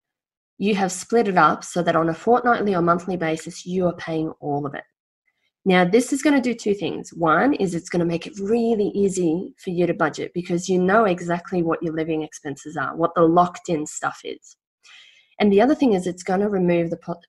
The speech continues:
potential for overspend because people forget about certain bills or, you know, if our energy bill is coming every quarter,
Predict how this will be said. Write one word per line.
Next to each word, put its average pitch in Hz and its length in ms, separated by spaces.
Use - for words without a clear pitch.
potential 170 380
for 165 160
overspend - 580
because 175 300
people 226 260
forget 185 460
about 269 320
certain 262 340
bills 294 500
or, 196 420
you 208 120
know, 160 180
if 185 320
our 175 260
energy 202 300
bill 170 240
is 156 160
coming 165 320
every 160 200
quarter, 247 600